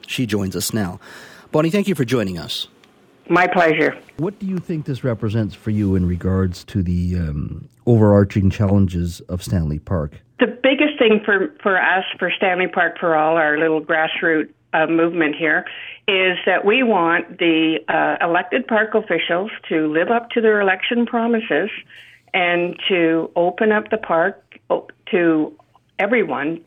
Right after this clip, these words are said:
Speaker 2: to make it accessible to everyone, which includes the disabled, people, um, families,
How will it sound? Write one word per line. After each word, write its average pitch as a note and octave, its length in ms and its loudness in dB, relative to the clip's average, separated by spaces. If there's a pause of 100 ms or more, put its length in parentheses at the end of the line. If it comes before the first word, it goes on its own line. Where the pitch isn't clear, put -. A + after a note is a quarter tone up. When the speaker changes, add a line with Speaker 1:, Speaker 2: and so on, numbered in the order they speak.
Speaker 2:
to - 80 -8
make F#3 200 0
it B3 100 0
accessible G3+ 600 -4
to - 220 -8
everyone, D#3+ 460 -4
which - 200 -6
includes F3 480 -2
the F#3 160 -8
disabled, F#3 600 0 (500)
people, F#3 600 2
um, E3+ 540 2 (960)
families, F3 540 2